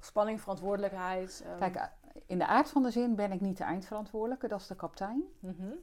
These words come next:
Speaker 2: Dus ik ben stuurman in opleiding.
Speaker 1: Ja.
Speaker 2: Dus in, in die zin, eh, is, eh, ja, dus mijn man is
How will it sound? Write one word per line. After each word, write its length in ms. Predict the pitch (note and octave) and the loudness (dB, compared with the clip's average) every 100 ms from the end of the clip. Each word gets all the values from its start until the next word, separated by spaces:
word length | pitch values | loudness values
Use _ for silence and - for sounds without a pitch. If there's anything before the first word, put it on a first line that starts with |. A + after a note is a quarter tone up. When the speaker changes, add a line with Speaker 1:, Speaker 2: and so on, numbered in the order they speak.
| - - - | -14 -20 -10
Speaker 2:
Dus 100 | F#3 | -10
ik 100 | - | -4
ben 120 | F3+ | -4
stuurman 420 | - G3+ F#3 E3+ | -2 -2 0 0
in 140 | D#3 - | 0 -2
opleiding. 580 | F#3+ G#3+ A#3 B3+ C#4+ F4+ | -4 -2 -2 0 0 0
Speaker 1:
Ja. 160 | E3+ - | -4 -6
Speaker 2:
Dus 160 | F3 | -8
in, 180 | - - | -10 -8
in 180 | - F3+ | -4 -2
die 160 | E3+ A3 | 2 4
zin, 440 | A3+ E3+ D#3 D3 - - | 4 4 0 -2 -10 -10
eh, 100 | D#3 D3+ - | -6 -6 -6
is, 440 | D3+ D3 - - - | -8 -10 -16 -20 -18
eh, 100 | - - - F#2+ - - - - - - - - | -16 -14 -14 -12 -12 -14 -16 -20 -20 -20 -20 -14
ja, 320 | F3+ C3+ B2+ | -10 -10 -12
dus 260 | - C#3+ D3+ - | -16 -14 -12 -8
mijn 280 | D3+ D3+ | 0 0
man 200 | D#3 E3 | 2 0
is 220 | D#3 D3 | -2 -6